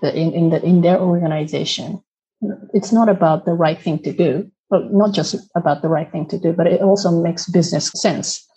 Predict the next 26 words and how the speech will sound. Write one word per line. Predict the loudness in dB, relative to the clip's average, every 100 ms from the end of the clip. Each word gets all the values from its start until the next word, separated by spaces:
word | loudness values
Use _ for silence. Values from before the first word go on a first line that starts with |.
| 0
And | 2 4 2
yet | 0 -4 -12 -20 _ _
they | 0
have | 0 -2 -4 _
other | -2 2 0
priorities. | 2 2 4 2 -2 -2 -2 -4 -14 _ _ _ _ _ 0
So | 2 4
the | 2
first | 4 0 0
step | 0 0 2
is | -2 0
to | -2
kind | 0 0
of | -2 -6 _ _
take | 0 0 -6 _ _ -16
stock, | -2 0 0 -6 -18 _ _ _
just | -2 -2 -6 -20 _ _ _ 0
listen | 2 2 -2 -4 -10 _ _ _ _ 0
to | 2 4 2 -4 _
what, | 0 0 -2 -18 -20 _ _ _
what | 0 0 2
your | 2
employees | 2 4 2 2 0 -4 -12 _ -6
have | -4
to | -6
say. | 0 0 0 -6